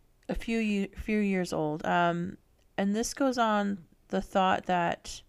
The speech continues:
this girl named Sarah has multiple clones of herself spread throughout different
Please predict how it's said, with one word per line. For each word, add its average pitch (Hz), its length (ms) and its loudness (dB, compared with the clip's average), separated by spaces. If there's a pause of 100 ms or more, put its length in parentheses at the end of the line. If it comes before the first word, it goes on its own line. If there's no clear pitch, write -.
(720)
this 190 180 -4
girl 185 280 2
named 190 220 -2
Sarah 185 460 2
has 170 760 -6 (120)
multiple 185 800 -4
clones 190 580 -4
of 190 120 -6
herself 185 580 -4
spread - 480 -6
throughout 170 480 -2
different 170 720 -6